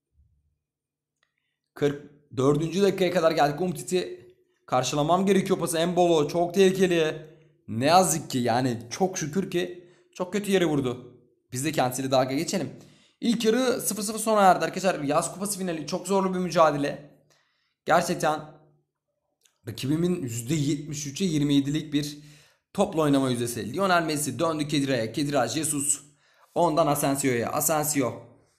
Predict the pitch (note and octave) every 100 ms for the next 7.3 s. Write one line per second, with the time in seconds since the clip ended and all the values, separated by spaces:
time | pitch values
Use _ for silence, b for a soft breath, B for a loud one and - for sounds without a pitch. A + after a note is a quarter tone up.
0 | _ _ _ _ _ _ _ _ _ _
1 | _ _ _ _ _ _ _ _ _ _
2 | - B2+ D#3+ D3+ D#3 E3+ C#3+ A#2 C#3 D3+
3 | D#3 D#3 D#3+ D3 C#3 D#3 D#3 - - _
4 | _ _ _ _ _ _ _ _ _ _
5 | _ _ _ _ _ _ _ _ _ _
6 | B2+ B2+ D#3+ D3+ C3 A2+ B2+ C#3 D#3 D3+
7 | A2+ - -